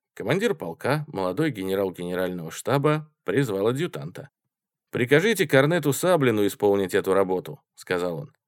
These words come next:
Адъютант, штабс-ротмистр Смальский, привыкший при бароне Дреневице самостоятельно отдавать распоряжения, почтительно заметил генералу Петровскому:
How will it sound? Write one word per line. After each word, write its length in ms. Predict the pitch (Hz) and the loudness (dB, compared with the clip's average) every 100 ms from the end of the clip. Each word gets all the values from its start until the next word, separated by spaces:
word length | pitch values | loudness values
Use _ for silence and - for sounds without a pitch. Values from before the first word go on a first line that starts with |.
| _ _ - | _ _ -6
Адъютант, 760 | 101 87 92 - 185 160 98 - | -4 -2 -4 0 2 2 -2 -12
штабс-ротмистр 960 | - 101 95 - 95 101 87 92 - 78 | -4 -2 -2 0 0 0 -2 -8 -8 -10
Смальский, 640 | - 104 170 147 90 76 | -4 -2 -2 -4 -10 -12
привыкший 640 | - 143 160 110 - 98 | -4 -2 2 0 -2 -10
при 180 | 90 104 | -6 -4
бароне 500 | 107 131 117 95 95 | 0 2 2 0 -2
Дреневице 640 | 87 123 107 92 80 95 87 | -4 -2 -2 -4 -6 -10 -6
самостоятельно 920 | 110 113 - 123 107 92 90 90 92 | -4 -4 0 2 2 0 -4 -6 -4
отдавать 380 | 98 110 90 87 | 0 2 2 -2
распоряжения, 800 | 82 82 80 131 180 180 175 - _ _ - | -8 -10 -6 -4 -2 -2 -6 -8 _ _ -4
почтительно 680 | 95 - - 196 233 240 226 | -4 -4 -4 -4 -2 2 6
заметил 520 | 208 104 101 139 143 | 6 4 2 2 2
генералу 480 | 127 113 92 90 120 | 2 2 2 2 0
Петровскому: 680 | 180 175 101 - 87 - | 0 0 -2 -4 -12 -14